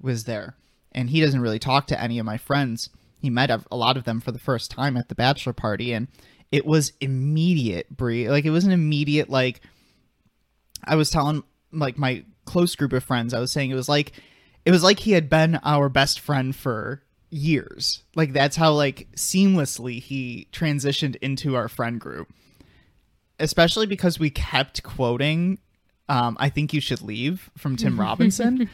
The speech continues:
Speaker 1: We kept quoting it, and we kept saying, like, "Oh, I used to be a piece of shit, but I'm not anymore. People can change." And he just rolled with it. And he kept saying it, and he did not know what it was from until the last day of the bachelor party when we showed him. <laughs>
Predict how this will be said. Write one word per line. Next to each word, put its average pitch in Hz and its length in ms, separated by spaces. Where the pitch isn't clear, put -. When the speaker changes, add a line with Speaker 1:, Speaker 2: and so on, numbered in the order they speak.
Speaker 1:
We 185 100
kept 190 320
quoting 208 380
it, 165 60
and 156 100
we 160 100
kept 175 240
saying, 170 320
like, 147 300
"Oh, 151 80
I 147 140
used 165 280
to 147 60
be 131 180
a 127 60
piece - 260
of 117 80
shit, 113 240
but - 100
I'm 139 120
not 156 240
anymore. 120 340
People 151 300
can 143 220
change." 139 460
And 147 180
he 175 160
just 202 220
rolled 156 300
with 127 180
it. - 180
And 160 160
he 185 80
kept 240 240
saying 156 320
it, - 100
and 156 80
he 160 140
did 107 160
not 117 320
know 127 140
what 113 140
it - 80
was 104 140
from 127 300
until 123 240
the 113 80
last - 360
day 85 160
of 92 160
the 104 280
bachelor - 360
party 85 280
when 147 160
we 135 80
showed - 280
him. 170 220
<laughs> 226 80